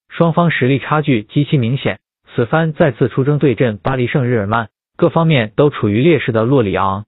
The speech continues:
唯有寄望输少当赢。欢呼预测：巴黎圣日耳曼主场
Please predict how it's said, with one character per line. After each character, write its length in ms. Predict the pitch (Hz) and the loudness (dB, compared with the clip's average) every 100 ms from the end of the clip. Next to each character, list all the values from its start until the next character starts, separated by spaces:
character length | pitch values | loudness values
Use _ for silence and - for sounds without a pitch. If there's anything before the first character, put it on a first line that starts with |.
| _ - | _ 0
唯 160 | 160 | 4
有 140 | 190 135 | 4 4
寄 160 | 160 | 4
望 260 | 135 113 107 | 2 2 -2
输 180 | - 180 | 0 2
少 180 | 127 101 | 2 0
当 200 | 135 143 | 2 2
赢。 220 | 101 113 _ _ _ | 0 -6 _ _ _
欢 280 | - 165 160 | -6 -2 -2
呼 180 | - 185 | 0 0
预 160 | 190 123 | 0 -2
测： 300 | - 110 - _ _ | -2 -4 -4 _ _
巴 160 | 180 180 | -4 0
黎 160 | 151 | 0
圣 240 | 151 170 139 | 0 0 2
日 100 | 143 | 0
耳 100 | 107 | 0
曼 200 | 127 117 | 0 -2
主 140 | 131 | -2
场 280 | 131 104 98 | -4 -6 -10